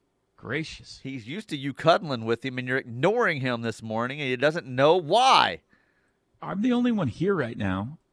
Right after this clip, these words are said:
Speaker 1: and, uh, yeah, he is not happy about the situation.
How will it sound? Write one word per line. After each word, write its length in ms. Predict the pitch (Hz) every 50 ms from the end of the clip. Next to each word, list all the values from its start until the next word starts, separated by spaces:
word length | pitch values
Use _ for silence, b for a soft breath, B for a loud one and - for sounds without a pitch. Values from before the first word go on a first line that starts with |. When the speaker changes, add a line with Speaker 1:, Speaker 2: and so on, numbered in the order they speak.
| _ _ -
Speaker 1:
and, 380 | 127 127 123 123 123 123 123 120
uh, 320 | 120 120 120 120 117 117 120 - - _ _ _ _
yeah, 220 | - 143 151 131 104
he 220 | 95 113 160 180
is 180 | 160 110 82 92
not 240 | 104 127 127 127 123
happy 340 | 117 117 113 - - 90
about 260 | 85 - 82 78 76 -
the 60 | -
situation. 600 | - - 85 - - 80 78 76 73 - - -